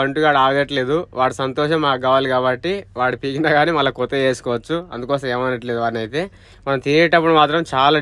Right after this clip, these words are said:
డిస్టర్బ్ చేస్తాడు. ఇప్పుడు ఈయన పడుకోబెట్టాలి. వీడిని పడుకోబెట్టాలంటే ఏం చేయాలంటే మనం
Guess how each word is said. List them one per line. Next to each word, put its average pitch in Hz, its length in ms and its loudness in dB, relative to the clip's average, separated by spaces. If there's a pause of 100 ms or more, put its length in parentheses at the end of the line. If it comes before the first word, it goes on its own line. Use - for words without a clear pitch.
డిస్టర్బ్ 147 340 0
చేస్తాడు. 143 320 -2 (340)
ఇప్పుడు 131 200 -4
ఈయన 127 180 -4
పడుకోబెట్టాలి. 135 680 -2 (580)
వీడిని 139 280 0 (140)
పడుకోబెట్టాలంటే 147 800 2
ఏం 139 140 -4
చేయాలంటే 139 480 0
మనం 143 120 0